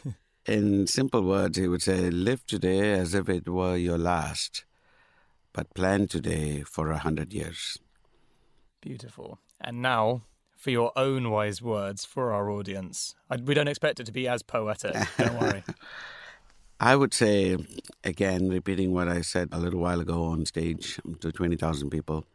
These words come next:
Speaker 1: live in the now. The now is all that you have. Tomorrow is a dream.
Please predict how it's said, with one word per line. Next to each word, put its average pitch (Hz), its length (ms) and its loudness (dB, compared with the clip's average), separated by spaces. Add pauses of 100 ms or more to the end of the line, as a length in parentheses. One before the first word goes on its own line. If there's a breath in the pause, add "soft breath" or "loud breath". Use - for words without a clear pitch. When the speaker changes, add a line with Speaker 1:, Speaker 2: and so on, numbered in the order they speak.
(180)
Speaker 1:
live 107 260 2
in 98 140 4
the 87 80 2
now. 80 420 -2 (800)
The 87 100 -4
now 98 240 2
is 92 120 0
all 98 280 2
that 87 180 -4
you 92 80 0
have. 87 300 -2 (260)
Tomorrow 101 500 0
is 87 300 -2
a 82 80 -4
dream. 113 480 -2